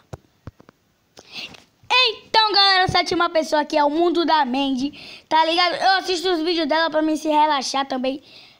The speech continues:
Ela é uma colega minha, tá? É, então, galera, se inscreve lá no canal dela, ative as notificações e comente, vim pelo F F Gamer zero dois zero três, né, mano?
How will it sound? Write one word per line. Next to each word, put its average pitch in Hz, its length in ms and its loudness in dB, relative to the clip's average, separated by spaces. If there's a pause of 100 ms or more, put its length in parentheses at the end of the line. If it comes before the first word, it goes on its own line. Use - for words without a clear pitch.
(120)
Ela 370 180 2
é 403 80 4
uma 415 200 0
colega 320 480 0
minha, 320 320 0 (520)
tá? 208 260 0 (520)
É, 277 480 0 (360)
então, 392 180 -2
galera, 392 320 2
se 339 100 -4
inscreve 359 360 0
lá 359 140 0
no 349 80 -2
canal 320 320 0
dela, 302 320 2
ative 339 280 0
as 302 100 -8
notificações 302 920 -4 (480)
e 311 80 -4
comente, 330 500 0
vim 320 160 -2
pelo 320 180 2
F 302 140 0
F 294 200 0
Gamer 285 300 -2
zero 269 200 0
dois 277 180 0
zero 277 200 -4
três, 254 280 -6
né, 262 80 -4
mano? 220 200 -8